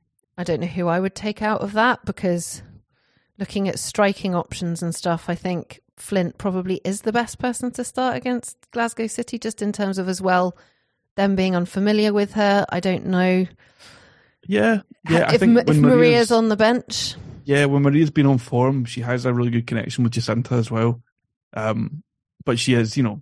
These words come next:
Speaker 2: much more inexperienced than Flint. It's a huge game. Up to, a-,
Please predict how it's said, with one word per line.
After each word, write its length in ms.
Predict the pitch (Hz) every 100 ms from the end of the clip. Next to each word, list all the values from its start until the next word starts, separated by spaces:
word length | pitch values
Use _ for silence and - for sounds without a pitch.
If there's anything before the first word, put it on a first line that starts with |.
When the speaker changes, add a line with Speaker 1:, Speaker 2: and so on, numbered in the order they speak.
| _
Speaker 2:
much 200 | 131 113
more 120 | 123 107
inexperienced 520 | 85 - 160 156 -
than 80 | 127
Flint. 360 | - 127 120 _ _
It's 100 | _
a 100 | _
huge 220 | 110 98
game. 400 | - 139 131 120 - _ _ _ _ _ _ _
Up 160 | - -
to, 80 | -
a-, 140 | 127